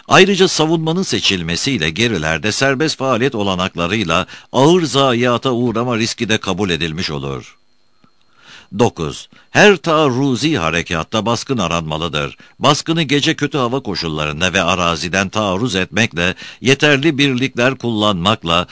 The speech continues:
harekat usul ve şekillerinde değişiklik yapmak suretiyle elde edilir. On, karşı gerilla kuvvetleri gerilla kamplarına, gerilla gruplarına, ulaştırma hatları gibi hedeflere taarruz ederler.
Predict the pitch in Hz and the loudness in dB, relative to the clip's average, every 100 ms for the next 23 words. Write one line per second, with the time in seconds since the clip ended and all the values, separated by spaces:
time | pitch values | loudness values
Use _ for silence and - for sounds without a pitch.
0 | - - 127 160 147 160 135 131 - 170 | -12 2 4 4 4 0 0 -6 -2 -2
1 | 147 143 143 135 135 127 135 113 131 120 | 0 0 0 -2 -2 0 0 0 0 0
2 | 123 123 127 117 110 117 117 117 117 104 | -2 -2 -2 -2 0 0 0 -4 -2 -2
3 | 117 110 98 90 85 82 78 73 69 67 | -2 -2 0 0 0 -2 -2 -4 -6 -8
4 | 64 - _ _ _ _ _ _ _ - | -10 -18 _ _ _ _ _ _ _ -20
5 | _ _ - 123 71 53 _ _ - - | _ _ 2 2 2 -6 _ _ -20 -20
6 | - 143 175 208 156 160 190 110 71 82 | 0 2 4 2 2 2 2 -2 -4 -4
7 | 73 78 - 82 101 123 170 170 - 151 | -4 -4 -4 -4 0 2 2 0 0 -2
8 | 127 139 120 117 120 117 139 127 85 87 | 0 -2 -2 -2 0 0 0 -2 -2 -4
9 | 87 - 82 78 95 101 123 127 - 131 | -6 -4 -4 -2 -2 0 0 0 -2 -4
10 | 139 143 - 87 82 78 87 95 101 117 | -2 -4 -4 -4 -2 -2 -2 0 0 -2
11 | 110 120 120 101 92 87 95 78 73 73 | -2 -4 -2 -2 0 -2 -4 -4 -4 -4
12 | 69 67 62 | -4 -6 -8